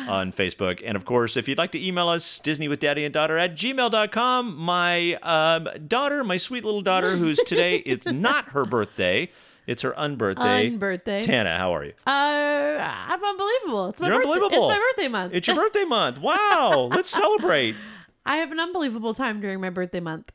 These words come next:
Speaker 1: What's the, uh, what's the one present you're looking forward to this, this month?
Speaker 2: Hmm.
Speaker 1: And you're only gonna get one present, by the way. So
Speaker 2: Maybe a new Captain E O shirt?
Speaker 1: A new <laughs> Captain E O shirt. Those
Speaker 2: Yeah.
Speaker 1: are hard to find, actually.
Speaker 2: No, they're not.
Speaker 1: No?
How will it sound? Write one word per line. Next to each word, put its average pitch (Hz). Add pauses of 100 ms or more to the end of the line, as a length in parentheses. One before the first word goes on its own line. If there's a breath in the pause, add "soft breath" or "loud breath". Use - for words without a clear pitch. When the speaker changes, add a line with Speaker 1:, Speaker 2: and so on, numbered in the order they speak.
(120)
Speaker 1:
What's 160
the, 190
uh, 139
what's 151
the 160
one 170 (100)
present 131
you're 110
looking 110
forward 95
to 92
this, 82
this -
month? - (680 loud breath)
Speaker 2:
Hmm. 240
Speaker 1:
And 110
you're 135
only 156
gonna 131
get 110
one 104
present, 85
by 73
the 69
way. 71
So 233
Speaker 2:
Maybe 240
a 226
new 233
Captain 247
E 262
O 294
shirt? 339 (200)
Speaker 1:
A 196
new 240
<laughs> -
Captain 208
E 139
O 95
shirt. 92 (240)
Those 254
Speaker 2:
Yeah. 427
Speaker 1:
are 156
hard 175
to 113
find, 147
actually. 76
Speaker 2:
No, 226 (100)
they're 226
not. 226
Speaker 1:
No? 160